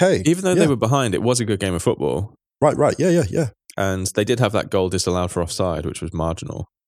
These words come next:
Speaker 1: Dani Olmo looked really good. They made some really good
Speaker 2: Yeah.
Speaker 1: inroads, actually. They regrouped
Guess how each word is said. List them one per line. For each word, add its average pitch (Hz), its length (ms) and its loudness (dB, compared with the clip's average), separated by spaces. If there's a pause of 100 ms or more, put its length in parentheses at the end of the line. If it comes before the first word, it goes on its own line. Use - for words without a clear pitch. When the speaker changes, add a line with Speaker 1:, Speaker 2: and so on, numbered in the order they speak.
(260)
Speaker 1:
Dani 120 160 4
Olmo 117 240 4
looked - 180 -2
really 113 220 2
good. 117 160 0
They 123 80 2
made 127 180 4
some 110 140 0
really 123 180 4
good 107 120 2
Speaker 2:
Yeah. 113 80 4
Speaker 1:
inroads, 107 320 0
actually. 90 420 -4 (120)
They 113 100 4
regrouped 120 420 2